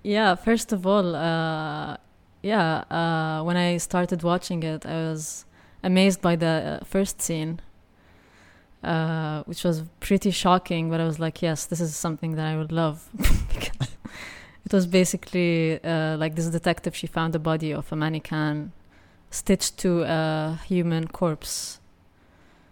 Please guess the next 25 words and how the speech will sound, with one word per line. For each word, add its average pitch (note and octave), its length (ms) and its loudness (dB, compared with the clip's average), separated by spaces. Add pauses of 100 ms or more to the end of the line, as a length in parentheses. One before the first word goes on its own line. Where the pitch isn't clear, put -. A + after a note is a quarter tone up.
(560)
And, D#3 760 0
uh, D#3 560 0
then, F#3 600 2
like, E3 320 -4
yeah, E3+ 180 4
we E3 120 -2
see F3 260 -2
the D#3+ 120 -4
scenes E3 380 -2
of, D3+ 300 -8
I F#3+ 60 2
don't G#3 160 4
wanna F#3 260 4
be, E3 120 -4
'cause F#3+ 320 0
I F#3+ 80 6
don't, G3+ 180 4
I F#3+ 80 4
know G3+ 100 4
you G3+ 120 6
don't F3+ 240 2
like E3 200 -2
this - 260 -6
way D#3+ 200 0
of, D#3+ 80 -8